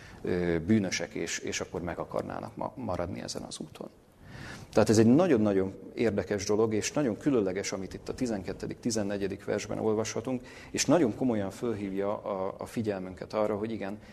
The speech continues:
az embernek komoly felelőssége van abban, hogy hogyan dönt, mit választ, követi-e az Isten útját, követi-e azt az utat,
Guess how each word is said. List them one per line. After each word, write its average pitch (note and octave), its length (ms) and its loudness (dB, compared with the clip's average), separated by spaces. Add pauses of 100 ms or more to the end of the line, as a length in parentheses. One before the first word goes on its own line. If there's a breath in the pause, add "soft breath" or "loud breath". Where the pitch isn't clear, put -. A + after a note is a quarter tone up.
(120 loud breath)
az - 140 -6
embernek G2+ 360 -2
komoly F2 280 -4
felelőssége F2+ 760 -6
van F#2 240 0 (400 loud breath)
abban, F2+ 340 0
hogy E2+ 200 -4
hogyan F#2+ 380 0
dönt, - 440 -8
mit G2+ 220 -6
választ, F2+ 640 -2
követi-e A2 760 2 (120)
az F2 140 -4
Isten G#2 320 -6
útját, - 400 -6
követi-e A2+ 600 4 (360 loud breath)
azt - 260 0
az G2 80 -2
utat, G#2 400 -2